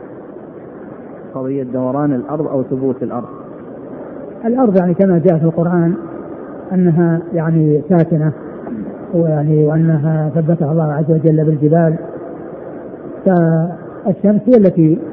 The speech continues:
Speaker 2: يعني تدور حولها وتخرج، تغيب، تغيب عن الناس فتظهر على، على أناس آخرين، وهي كروية، وبسبب كرويتها تكون ظاهرة على قوم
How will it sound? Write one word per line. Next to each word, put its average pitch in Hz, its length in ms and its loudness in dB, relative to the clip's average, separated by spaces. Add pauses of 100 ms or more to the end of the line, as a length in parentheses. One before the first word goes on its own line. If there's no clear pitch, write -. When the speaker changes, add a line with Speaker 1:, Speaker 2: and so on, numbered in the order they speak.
(480)
Speaker 2:
يعني 165 500 6
تدور 170 300 6
حولها 151 460 4 (840)
وتخرج، 160 760 4 (1500)
تغيب، 170 260 4 (440)
تغيب 175 260 4
عن 165 180 2
الناس 180 200 4
فتظهر 180 320 2
على، 180 180 4
على 185 400 2
أناس 185 240 2
آخرين، 185 440 4 (680)
وهي 190 160 8
كروية، 185 560 8 (880)
وبسبب 170 460 4
كرويتها 180 760 6 (1400)
تكون 180 500 6 (680)
ظاهرة 175 360 4
على 165 240 2
قوم 214 400 4